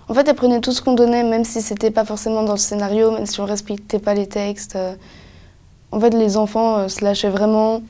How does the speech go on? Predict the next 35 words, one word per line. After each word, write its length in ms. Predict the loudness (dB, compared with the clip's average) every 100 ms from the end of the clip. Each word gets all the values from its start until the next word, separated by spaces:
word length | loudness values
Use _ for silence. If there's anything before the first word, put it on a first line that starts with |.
| -20 -20 -20
puis 280 | -8 -2 -2
ils 60 | -2
fais-, 60 | -6 -8 -6
ils 60 |
faisaient 180 | -2 -2
pas 200 | 2 0
forcément 380 | 0 -4 -4 -4
ce 80 | -4
qu'on 120 | -2
leur 160 | -2 -2
demandait, 400 | -2 -2 -2 -2
mais, 220 | -4 -8
euh, 40 | -8
elle 140 | -6 -6
utilisait 420 | -6 -6 -6 -4
vraiment 280 | -4 -4 -4
tout 140 | -4
ce 80 | -6
qu'on 160 | -4 -6
faisait. 360 | -4 -4 -4 -8 -18 -20 -20 -10 2
Et 40 |
elle 280 | 4 4 4
nous 120 | 2
grondait 300 | 0 2 0
pas 180 | 4 4
si 120 | 4 -2
on 60 |
faisait 140 | -2 -2
mal 200 | -2 -2
quelque 200 | -4 -2
chose, 380 | 2 2 0 -6 -18 -20 -20 -20 -20 -8
et 400 | -4 -2 -4 -6 -10 -14 -20 -20 -20 -20 -8
elle 140 | -6
utilisait 480 | -6 -6 -4 -2 -4
juste. 460 | -6 -8 -10 -14